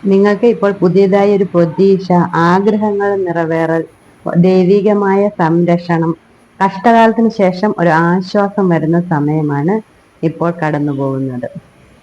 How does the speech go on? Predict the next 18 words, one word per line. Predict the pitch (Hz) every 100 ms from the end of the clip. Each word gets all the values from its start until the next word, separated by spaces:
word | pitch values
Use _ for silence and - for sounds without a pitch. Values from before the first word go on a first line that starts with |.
| _ _
ഇപ്പോൾ | 196 185 220
നിങ്ങൾ | 226 202 214 214
കരുണ | 180 170 202 226
കാണിക്കേണ്ട | 190 170 170 175 175 180
ഒരു | 165 160
സമയമാണ്. | 160 165 165 160 156 147 151 -
നിങ്ങളുടെ | 185 196 208 208
ഇൻട്യൂഷൻ | 214 175 180 196 220 220 226 214
വർക്ക് | 160 156 180
ചെയ്യുന്ന | 175 165 170
ഒരു | 151
സമയം | 156 151 147 147
കൂടിയാണ്. | 143 143 135 131 - _ _ _ _ _ -
മാനസികമായ | 196 196 220 220 226 220 214 202 208 226 165
ആഴം, | 156 156 160 156 - - 147
ഹൃദയത്തിന്റെ | 190 190 202 214 214
ശബ്ദം | - 165 156 170 165
കേൾക്കുക. | 151 151 151 147